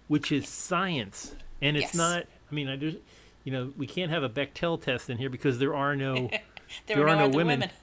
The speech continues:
Speaker 1: talking to each other. But she's, she's talking about it as one of the other people. Like, won't this be? A, this is the thing that she's most excited about. It's science, and
Speaker 2: Mm-hmm.
Speaker 1: it's, boy, this is really gonna change everything. And this is the kind of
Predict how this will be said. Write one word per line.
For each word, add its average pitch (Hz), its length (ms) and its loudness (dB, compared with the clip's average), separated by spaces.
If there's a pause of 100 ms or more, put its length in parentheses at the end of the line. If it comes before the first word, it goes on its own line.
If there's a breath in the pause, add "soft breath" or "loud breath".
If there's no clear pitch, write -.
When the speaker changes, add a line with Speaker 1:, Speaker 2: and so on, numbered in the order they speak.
(140)
Speaker 1:
talking 170 300 4
to 139 80 2
each 123 120 0
other. 117 220 0
But 117 180 -8
she's, 160 380 -4 (340 loud breath)
she's 196 260 -2
talking 151 300 -4
about 131 220 -2
it 135 40 -2
as 123 140 -6
one 139 140 -6
of 131 40 -6
the 135 120 0
other 170 100 -4
people. 117 300 -10
Like, 117 180 -8 (640 soft breath)
won't 147 160 -2
this 175 160 0
be? 143 440 -2 (240)
A, 196 60 -4
this 202 220 -2
is 214 80 -4
the 254 100 2
thing 190 240 -2
that 170 140 -4
she's 143 160 -4
most 147 240 -2
excited 147 340 0
about. 110 240 -6
It's 131 200 -2
science, 131 680 -2 (320 loud breath)
and 123 200 -4
Speaker 2:
Mm-hmm. 120 80 -4
Speaker 1:
it's, 117 220 -10 (200)
boy, 151 260 2
this 143 160 -6
is 139 180 -8
really 156 280 0
gonna 139 180 -4
change 143 440 -4
everything. 135 420 -2
And 120 80 -6
this 151 160 -6
is 151 80 -8
the 147 80 -4
kind 143 260 -4
of 117 100 -6